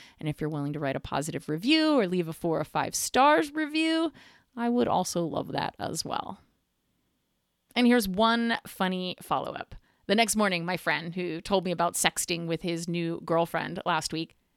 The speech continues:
texted me that meme that goes around every so often.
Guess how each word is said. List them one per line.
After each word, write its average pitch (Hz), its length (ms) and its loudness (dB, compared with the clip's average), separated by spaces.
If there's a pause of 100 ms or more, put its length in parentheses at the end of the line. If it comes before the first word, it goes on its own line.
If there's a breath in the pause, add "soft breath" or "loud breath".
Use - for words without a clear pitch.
(140)
texted 247 420 0
me 185 200 0
that 170 320 0
meme 175 480 0
that 160 260 0
goes 180 260 6
around 156 320 0
every 156 220 -4
so 147 240 0
often. 160 460 -4